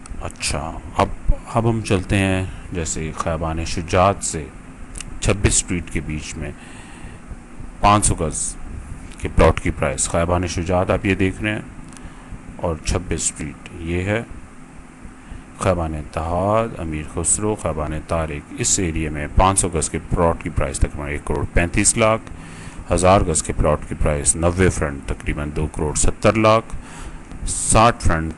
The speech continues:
की हज़ार गज के प्लॉट की प्राइस जो है तकरीबन दो करोड़ दस लाख और दो हज़ार गज के प्लॉट की प्राइस तकरीबन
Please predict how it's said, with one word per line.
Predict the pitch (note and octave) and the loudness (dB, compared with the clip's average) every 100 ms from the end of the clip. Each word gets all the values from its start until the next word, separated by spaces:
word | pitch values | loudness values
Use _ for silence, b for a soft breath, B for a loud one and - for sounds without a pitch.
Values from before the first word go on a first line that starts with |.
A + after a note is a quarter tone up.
| - | -4
की | D#2+ | 0
हज़ार | E2 D#2+ D#2 D2+ | 0 2 0 -2
गज | D2 - - - - - - | 0 4 4 2 -4 -14 -8
के | |
प्लॉट | - D#2 D2+ - - - | 0 2 2 -4 -16 -12
की | E2+ E2 - | -8 -8 0
प्राइस | F2 E2+ E2+ - | 2 2 0 -2
जो | D2+ | -2
है | C#2+ | -2
तकरीबन | - - D#2 D#2 D#2 | -6 -6 -6 -4 -2
दो | D#2 - | -2 0
करोड़ | E2 D2+ | 0 0
दस | D2+ E2+ - | 2 4 4
लाख | G#2 G2+ G#2+ - - B B B - | 4 4 2 -2 -12 B B B -8
और | D#2+ D2+ - - - - - - - - | -4 -2 -4 -6 -14 -18 -18 -18 -6 6
दो | A2+ | 8
हज़ार | A#2+ F#2+ E2 D#2+ | 8 8 4 4
गज | D#2 - | 2 2
के | - D2 | 2 2
प्लॉट | D#2+ D2 - | 2 2 0
की | D#2+ | -6
प्राइस | D#2+ D2+ D2+ | -4 -2 -2
तकरीबन | D#2 - D2+ F#2+ | -6 -6 -6 -6